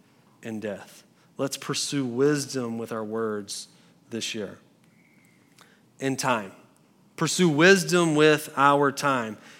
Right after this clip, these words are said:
Ephesians five, verse fifteen and sixteen say this, "Be very careful then how you live,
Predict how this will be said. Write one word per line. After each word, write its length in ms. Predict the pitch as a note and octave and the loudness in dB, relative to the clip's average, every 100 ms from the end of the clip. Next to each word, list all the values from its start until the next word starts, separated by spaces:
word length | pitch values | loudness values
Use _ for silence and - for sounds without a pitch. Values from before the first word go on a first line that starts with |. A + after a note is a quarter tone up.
| _ | _
Ephesians 600 | D#3 D3+ F#3 F#3 F3+ D#3 | -2 0 2 2 2 0
five, 500 | - D#3+ D#3 D#3+ D#3+ | 4 6 6 6 4
verse 340 | D3+ C3+ D3+ D3+ | -2 2 2 2
fifteen 380 | D#3+ D3+ E3 D3+ | 0 -2 0 -2
and 100 | C3+ | -2
sixteen 480 | D#3+ C#3+ - C#3+ | -4 -4 -4 -4
say 160 | C3 C3+ | -2 -2
this, 360 | C3 A#2+ - - - _ - - - - | -2 -4 -6 -14 -20 _ -20 -20 -20 0
"Be 140 | F3 F#3 | 4 6
very 340 | D3+ F#3 A3+ | 6 6 6
careful 420 | - G3+ F#3+ F#3+ | 4 4 4 4
then 220 | D#3+ F3+ | 2 2
how 220 | D#3 E3 F3+ | 4 4 4
you 160 | F3 | 4
live, 520 | E3+ F#3+ C3 A2+ - | 4 4 2 -4 -14